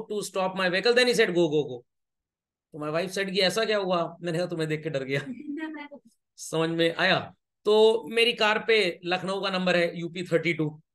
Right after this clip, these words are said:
लॉजिक समझ में आ गया? तो उसको लगा बाहर की गाड़ी है, मुर्गा फंसा, चलो पैसा ले लें। Then उसको लगा लखनऊ है, हो सकता है किसी एमपी एमएलए के रिश्तेदार की गाड़ी ना हो, या हो सकता है उसने सोचा लेडीज हैं, फैमिली जा रही है, बच्चे भी हैं, तो ठीक ठाक इंसान होगा।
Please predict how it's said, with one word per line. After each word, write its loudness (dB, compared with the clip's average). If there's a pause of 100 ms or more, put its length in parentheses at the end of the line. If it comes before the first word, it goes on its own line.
(840)
लॉजिक 0
समझ -2
में 2
आ 4
गया? 4
तो -2
उसको 0
लगा 2
बाहर 2
की 0
गाड़ी 2
है, 2
मुर्गा 0
फंसा, -4
चलो -4
पैसा -2
ले 0
लें। -2 (500)
Then 0
उसको -6
लगा 2
लखनऊ 4
है, 0 (200)
हो -2
सकता -6
है -2
किसी 0
एमपी 0
एमएलए 2
के 0
रिश्तेदार -2
की -6
गाड़ी 0
ना -4
हो, -12 (340)
या 4
हो 4
सकता 0
है 2
उसने -4
सोचा -2
लेडीज 2
हैं, 2
फैमिली -2
जा 2
रही -2
है, 0
बच्चे -2
भी -4
हैं, 0 (160)
तो -2
ठीक -6
ठाक 0
इंसान 0
होगा। 0